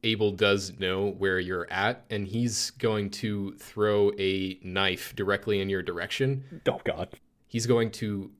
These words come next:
Speaker 1: drop the lance, which disappears, and similarly how he pulled the lance out of thin air, he reaches to his side and pulls a small throwing knife out of thin air,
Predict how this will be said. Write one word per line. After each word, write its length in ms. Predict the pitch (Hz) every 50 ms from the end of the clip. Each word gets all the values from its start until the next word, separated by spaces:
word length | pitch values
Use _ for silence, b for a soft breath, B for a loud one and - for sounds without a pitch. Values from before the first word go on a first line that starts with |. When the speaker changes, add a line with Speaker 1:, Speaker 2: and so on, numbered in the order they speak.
| _ _ _ _ _ -
Speaker 1:
drop 300 | 107 110 117 117 120 120 -
the 80 | 117
lance, 500 | 98 95 92 95 101 127 131 - - -
which 220 | 107 104 - - -
disappears, 760 | 107 98 - 104 - - 107 101 107 117 127 127 - - - -
and 480 | 101 101 95 95 92 92 90 - - - _ _ _ _ -
similarly 680 | - - - 135 123 120 113 110 107 107 101 104 101 98
how 260 | 101 101 98 98 98
he 280 | 95 - 98 90 87 82
pulled 360 | - - - 101 95 92 90
the 80 | 95 92
lance 300 | 92 98 107 117 - 117
out 120 | 95 92
of 80 | 92 -
thin 160 | 101 95 92
air, 160 | 92 98 101
he 220 | 101 - - 87 -
reaches 320 | - 87 - - - - -
to 120 | - 90
his 140 | 85 82 -
side 420 | - 95 87 90 95 101 107 - b b b b b b b b b b - -
and 220 | 98 95 98 -
pulls 440 | - - 113 110 113 110 104 - - -
a 220 | 101 101 98 98 98
small 380 | - - 123 117 110 113 113 110
throwing 320 | - - 127 120 104 92
knife 280 | 85 78 - - - - -
out 100 | 90 87
of 80 | 82
thin 240 | - - - 87 87
air, 320 | - - - - - -